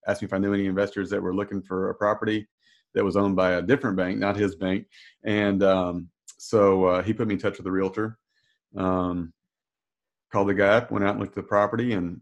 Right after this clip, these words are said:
and, you know, I said, "Well, you know, I, I'll let you do a dual agency. I don't have a, a broker, so you can represent me as well." But, um, so we looked at the property,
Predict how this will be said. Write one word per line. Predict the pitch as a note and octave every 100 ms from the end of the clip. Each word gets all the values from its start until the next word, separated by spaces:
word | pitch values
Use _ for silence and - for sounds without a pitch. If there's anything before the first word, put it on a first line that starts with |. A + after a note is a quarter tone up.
| -
and, | F2+ F2+ F2 F2 F2+
you | F#2+
know, | F2
I | F2
said, | - F#2
"Well, | F2 F#2 G2+
you | F#2
know, | F#2 F#2 -
I, | F#2+ -
I'll | F2+ F2+
let | F#2 F#2
you | G2 F2+ F#2+ _
do | G2
a |
dual | F#2+ G#2 G2
agency. | F#2+ G2 F#2 G#2
I | F#2+
don't | G2+
have | F#2 F2+
a, | F2 F2 -
a | F#2
broker, | F2 F2+ F2+ F#2+
so | - F2 E2+ - _ _ _
you | G2
can | G2+
represent | F#2+ F#2 G#2
me | G#2 G2+
as | F#2
well." | G2 G#2+ C3+ C3+ _
But, | G2 F#2 F2+ -
um, | F#2 F2+ F2+ F2 E2 _ - - _ _
so | - C3+ B2 A#2+
we | A#2+
looked | A#2 C3
at |
the | B2
property, | A#2 A#2+ A#2 B2 B2